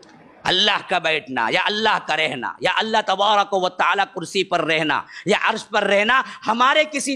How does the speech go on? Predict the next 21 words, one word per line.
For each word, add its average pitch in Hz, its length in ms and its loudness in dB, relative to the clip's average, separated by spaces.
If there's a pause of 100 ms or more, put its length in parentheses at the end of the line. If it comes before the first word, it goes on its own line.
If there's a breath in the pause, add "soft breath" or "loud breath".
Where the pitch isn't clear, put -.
(120)
तख्त 269 240 0
या 240 120 2
अर्श 220 200 0
पर 247 160 2
रहने 233 300 2
के 220 100 0
बराबर 208 360 4
है? 330 280 4 (340)
लैसा 370 380 2
कमिस्लिही 302 680 0
शै। 277 480 0 (640)
सीखो 381 360 2
कुरान 320 440 4
से, 254 220 0 (920)
इसीलिए 381 360 4
अल्लाह 339 240 2
ने 320 120 2
फरमाया 285 460 2
कि 311 160 0
मुझ 311 220 0
जैसी 302 480 0